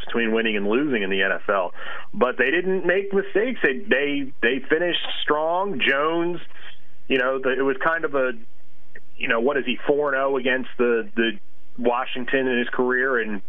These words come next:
prior to yesterday, he had, like, one win against the rest of the N F L. And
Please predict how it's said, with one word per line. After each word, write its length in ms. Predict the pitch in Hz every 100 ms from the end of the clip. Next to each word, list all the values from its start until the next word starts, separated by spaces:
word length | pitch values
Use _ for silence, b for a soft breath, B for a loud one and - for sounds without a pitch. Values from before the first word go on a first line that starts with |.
| -
prior 460 | - 131 120 123 120
to 100 | 120
yesterday, 520 | 113 117 - 120 117
he 80 | 123
had, 120 | 113
like, 140 | 107 104
one 280 | 110 113 107
win 160 | 113
against 260 | 113 107 107
the 80 | 101
rest 220 | 110 107
of 80 | 113
the 120 | 104
N 120 | 104
F 120 | 98
L. 300 | 113 110 127 - B B B B B -
And 920 | 127 117 117 117 117 117 117 117 113